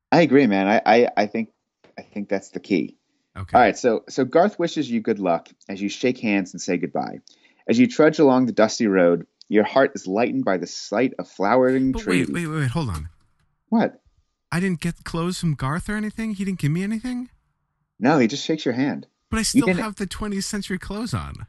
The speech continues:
Speaker 1: You didn't ask. You didn't ask to get clothes.
Speaker 2: I didn't
Speaker 1: That
Speaker 2: know
Speaker 1: would
Speaker 2: that was an option.
Speaker 1: Well, uh, may-, I, I mean, it wasn't an option in the book, but, like,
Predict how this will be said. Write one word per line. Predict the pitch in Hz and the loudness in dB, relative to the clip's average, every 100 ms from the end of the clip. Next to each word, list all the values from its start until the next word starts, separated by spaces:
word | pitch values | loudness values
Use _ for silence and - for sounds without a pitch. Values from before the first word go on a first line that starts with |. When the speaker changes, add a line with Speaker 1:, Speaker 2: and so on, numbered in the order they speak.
| _ - | _ 0
Speaker 1:
You | 156 | 4
didn't | 185 190 | 6 4
ask. | 139 180 170 - - | 4 4 2 -2 -4
You | 139 | -2
didn't | 170 185 | 0 0
ask | 143 170 - | 0 0 -2
to | 165 | -2
get | 175 170 | 0 0
clothes. | - 107 80 69 - - _ _ _ _ _ | -2 -4 -4 -8 -16 -20 _ _ _ _ _
Speaker 2:
I | 180 | -4
didn't | 208 | 2
Speaker 1:
That | 175 | 4
Speaker 2:
know | |
Speaker 1:
would | 190 | 4
Speaker 2:
that | 202 | 0
was | |
an | 202 | -2
option. | 208 269 - 110 87 78 _ - | -2 -4 -4 -6 -6 -12 _ -6
Speaker 1:
Well, | 113 101 113 151 - | 2 4 4 2 0
uh, | 113 117 120 113 113 113 _ _ _ _ _ _ _ _ _ | -2 0 0 -2 -4 -8 _ _ _ _ _ _ _ _ _
may-, | - 87 - - | -12 -12 -12 -14
I, | - - - | -14 -12 -8
I | |
mean, | 120 127 | -2 0
it | 151 | 4
wasn't | 202 202 160 | 4 2 2
an | |
option | 170 180 - | 4 2 -2
in | 156 | -6
the | 123 | -4
book, | - 190 160 135 | 2 2 2 0
but, | 127 | -2
like, | 113 110 104 _ | 0 -2 -4 _